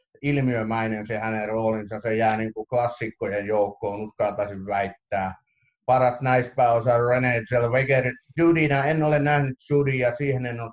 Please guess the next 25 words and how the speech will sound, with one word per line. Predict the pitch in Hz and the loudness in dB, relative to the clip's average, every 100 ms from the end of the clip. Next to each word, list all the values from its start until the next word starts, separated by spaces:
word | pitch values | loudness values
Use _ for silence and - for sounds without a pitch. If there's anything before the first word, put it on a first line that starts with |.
| - | -4
kantaa, | 156 143 - 131 | 0 0 0 -2
mutta | 123 123 123 | -2 -8 -2
tää | 139 131 | 2 4
jo, | 127 127 - _ _ _ - | 4 2 -2 _ _ _ -12
mitä | 127 135 | -4 -2
silloin | - 160 151 120 110 | -2 0 0 0 -2
pidin | 113 113 | -4 -2
outona, | 117 123 120 113 107 | 0 0 0 -4 -4
että | 101 - 113 - _ _ _ - | -6 -4 -4 -4 _ _ _ -8
Laura, | 117 131 131 113 - - - | 0 2 4 2 -2 -16 -10
Laura | 117 139 139 131 127 113 | -2 2 2 4 0 2
Dern | 139 139 127 117 113 _ - | 4 4 2 0 -8 _ -6
on | 127 123 | -4 -2
edes | 131 127 - - | -2 -2 -4 -2
ehdolla | 160 160 143 127 120 | 2 2 2 2 2
Marriage | 117 131 131 127 | 2 0 -2 -4
Storyssa | - - 127 120 117 113 117 | -14 -6 0 0 -2 -8 -4
parhaasta | 127 123 120 117 120 | 0 2 0 -2 -6
naissivuosasta. | 120 127 120 117 110 110 107 110 - 110 - _ _ 180 | -4 -4 -4 -8 -4 -4 -4 -8 -8 -10 -10 _ _ 0
Hän | 185 | 2
meni | 151 190 175 | 2 0 -2
sitten | 185 185 170 | -4 -2 0
ja | 170 | 2
nappasi | 202 208 - 151 - | 0 0 -2 -4 -2
sen | 160 143 | -2 -2